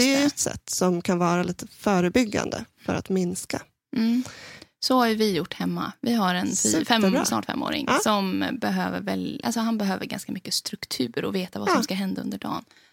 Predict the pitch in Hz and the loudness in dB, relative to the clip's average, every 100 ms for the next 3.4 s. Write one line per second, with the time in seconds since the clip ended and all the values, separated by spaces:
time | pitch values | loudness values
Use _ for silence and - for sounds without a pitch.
0 | _ - 220 233 226 214 - - 208 - | _ -4 2 2 2 -2 -4 -4 -4 -4
1 | 208 185 180 - - - - 185 196 - | -4 -2 -2 -4 -6 -8 -8 -8 -8 -10
2 | - - - - 320 - _ - - - | -16 -20 -12 -2 -2 -2 _ -4 -4 -4
3 | - - - - | -6 -4 -6 -6